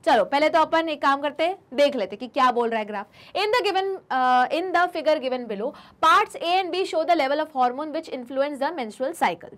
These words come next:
ठीक है, अब यहाँ तक रोक लिया है, अपन आप खुद समझ लेते हैं, क्योंकि वही तरीका ही वही है। ठीक है भैया, ये बुक का डायग्राम है, मेंस्ट्रुअल साइकिल शो कर रहा है। एक मेंस्ट्रुअल साइकिल एवरेज, एवरेज थर्टी डेज की मान के चलो या ट्वेंटी डेज की मान के चलो। तो नीचे क्या दिया है?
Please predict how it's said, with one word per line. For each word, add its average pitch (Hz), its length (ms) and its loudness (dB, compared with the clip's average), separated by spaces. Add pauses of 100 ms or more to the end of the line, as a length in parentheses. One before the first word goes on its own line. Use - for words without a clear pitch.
ठीक 254 200 -6
है, 247 120 -6 (260)
अब 262 120 2
यहाँ 277 260 2
तक 311 200 0 (100)
रोक 285 320 4
लिया 254 160 2
है, 370 80 -2
अपन 285 200 -4
आप 277 160 -4 (120)
खुद 370 180 2
समझ 208 320 -2
लेते 175 240 -8
हैं, 170 60 -14
क्योंकि 196 200 -12
वही 247 140 0
तरीका 269 360 -2
ही 302 80 0
वही 285 180 -6
है। 269 80 -8 (340)
ठीक 381 160 2
है 381 60 2
भैया, 330 260 4
ये 339 160 2
बुक 277 200 -2
का 302 120 2
डायग्राम 262 440 2
है, 285 140 -4 (260)
मेंस्ट्रुअल 285 360 -2
साइकिल 285 340 2
शो 277 220 2
कर 254 180 0
रहा 269 100 4
है। 302 80 -2
एक 339 200 0
मेंस्ट्रुअल 311 360 -6
साइकिल 285 340 0
एवरेज, 269 340 0
एवरेज 269 340 -4
थर्टी 269 280 -4
डेज 269 260 -2
की 269 120 -10
मान 220 220 -4
के 247 120 -6
चलो 247 200 -2
या 311 80 0
ट्वेंटी 311 320 0
डेज 190 200 -4
की 220 100 -14
मान 190 200 -8
के 226 100 -10
चलो। 233 220 -8
तो 220 100 -14
नीचे 254 320 -6
क्या 285 160 2
दिया 285 200 0
है? 311 120 0